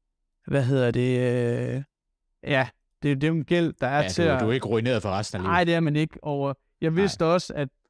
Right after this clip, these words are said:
Speaker 1: inden længe, der skulle jeg alligevel til Afghanistan. Så, og der vidste jeg jo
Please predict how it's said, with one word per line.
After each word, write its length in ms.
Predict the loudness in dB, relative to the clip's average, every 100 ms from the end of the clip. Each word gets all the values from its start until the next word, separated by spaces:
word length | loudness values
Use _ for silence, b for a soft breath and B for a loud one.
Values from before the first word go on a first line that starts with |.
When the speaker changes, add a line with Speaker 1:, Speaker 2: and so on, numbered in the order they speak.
| _ _
Speaker 1:
inden 240 | 0 2 4
længe, 500 | 2 0 0 -2 -6 _
der 60 | -6
skulle 220 | -2 0
jeg 80 | 2
alligevel 340 | 4 2 2
til 140 | 0 -2
Afghanistan. 680 | 0 0 0 0 -4 -12 -14 _ _ _ _ _ -10
Så, 160 | -2
og 240 | 0 2 0
der 80 |
vidste 260 | 2 0 0
jeg 60 |
jo 60 | -2